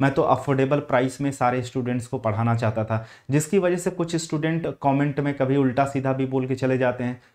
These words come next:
कुछ और लोग बोलते हैं, बाकी जो समाज में लोग हैं। मैंने एक दो टीचर से, पता है, अप्रोच करने की कोशिश करी थी। मैंने कहा था कि सर, बच्चों को ना कम पैसे में पढ़ाते हैं, फ्री में पढ़ाते हैं,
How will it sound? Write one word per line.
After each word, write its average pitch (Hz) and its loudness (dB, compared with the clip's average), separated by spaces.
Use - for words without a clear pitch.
कुछ 143 0
और 135 4
लोग 139 0
बोलते 127 0
हैं, 127 0
बाकी 131 2
जो 139 0
समाज 131 0
में 135 2
लोग 131 2
हैं। 123 0
मैंने 156 4
एक 170 2
दो 165 4
टीचर 156 0
से, 170 -4
पता 170 0
है, - 4
अप्रोच 147 0
करने 139 -2
की 139 -4
कोशिश 127 -6
करी 120 0
थी। 117 -2
मैंने 131 0
कहा 131 2
था 147 -4
कि 165 -4
सर, 175 -2
बच्चों 123 -4
को 147 -2
ना 190 -4
कम 151 2
पैसे 131 2
में 143 -2
पढ़ाते 113 0
हैं, 113 -2
फ्री 131 2
में 123 0
पढ़ाते 104 -2
हैं, 107 -2